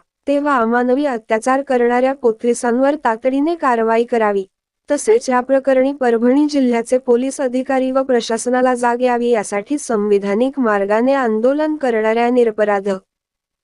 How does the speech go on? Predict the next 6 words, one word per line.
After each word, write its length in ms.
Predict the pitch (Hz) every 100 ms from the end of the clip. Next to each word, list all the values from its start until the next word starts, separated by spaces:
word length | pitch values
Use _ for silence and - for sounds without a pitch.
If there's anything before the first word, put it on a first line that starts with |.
| _ 247
नागरिकांना 840 | 233 220 262 285 294 285 285 311 240
देशभावनेतून 920 | 240 247 277 277 277 277 277 285 294
अमानुष 480 | 233 233 233 233 -
मारहाण 540 | 240 220 226 247 311 311
केली 240 | 240 226
आहे 280 | 214 202 185